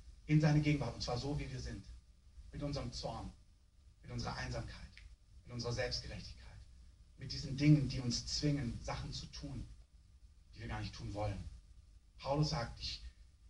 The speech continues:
es gibt Dinge in mir, ich bejahe, dass ich eigentlich gern so wäre, aber ich bin faktisch so und das, was ich nicht tun will, das tue ich. Wer wird mich erlösen? Christus Jesus.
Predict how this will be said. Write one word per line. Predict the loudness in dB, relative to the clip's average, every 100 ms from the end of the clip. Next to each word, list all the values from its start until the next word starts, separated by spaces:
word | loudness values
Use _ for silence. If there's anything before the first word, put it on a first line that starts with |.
| -20 -14
es | -4
gibt | -2 10
Dinge | 12 12
in | 12
mir, | 4
ich | 2 4
bejahe, | 4 6 8 8
dass | 8
ich | 8
eigentlich | 8 10
gern | 8 8
so | 8 8
wäre, | 4
aber | 2
ich | 2
bin | 0
faktisch | 2 0 2 0 2
so | 4
und | 4 2 -4 -6 -12 -18 -18 2
das, | 6 8
was | 10
ich | 12
nicht | 10 10
tun | 10 10
will, | 10 4
das | 0 -2
tue | 2 2
ich. | 2 -2 -10 -16 -20 -20 -18 -18 -18 -20 -16 -2
Wer | 2 4
wird | 4
mich | 2
erlösen? | -2 2 2 2 -4 -14 -18 -18 -18 -20 -20 -20 -20 -20 -20 -20 -20 -20 -20 -20 -20 -20 -18 -18 -20 -20 -18 -18 -12
Christus | -6 -4 -4 -6 -8
Jesus. | -8 -8 -10 -10